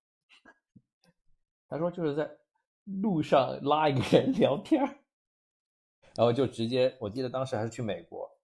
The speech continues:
呃，一个，当时我们就马上直接问队里面，“哎，你，你谁有，谁有签证？有签证的直接买机票，直接就是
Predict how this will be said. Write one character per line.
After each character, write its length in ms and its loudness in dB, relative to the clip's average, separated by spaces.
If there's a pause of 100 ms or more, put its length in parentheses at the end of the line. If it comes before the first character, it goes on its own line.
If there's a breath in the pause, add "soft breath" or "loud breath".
(100)
呃， 340 -10 (140)
一 100 -8
个， 420 -6
当 180 -6
时 120 -8
我 80 -4
们 120 -8
就 480 -6 (360)
马 180 -2
上 340 0
直 120 -10
接 120 2 (220)
问 260 0 (140)
队 140 0
里 100 -2
面 160 -6
，“哎， 100 4
你， 160 -6
你 200 -10
谁 160 -2
有， 160 0
谁 100 -2
有 80 0
签 180 -4
证？ 160 -4 (380)
有 100 -6
签 200 -4
证 100 -4
的 80 -6
直 140 -8
接 160 -2
买 140 -4
机 120 -10
票， 160 0
直 160 -10
接 140 -8
就 100 -4
是 220 -4